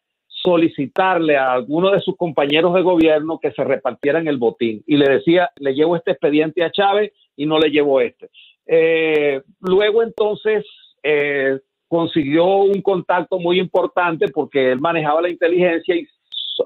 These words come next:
sabía, pues, las operaciones que se estaban haciendo, entre ellos, mm, el general,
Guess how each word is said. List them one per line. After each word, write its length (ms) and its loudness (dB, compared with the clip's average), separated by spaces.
sabía, 420 2
pues, 200 0
las 80 -4
operaciones 680 -2
que 140 0
se 80 0
estaban 320 -2
haciendo, 560 0
entre 340 0
ellos, 300 2
mm, 180 -6
el 300 2
general, 880 0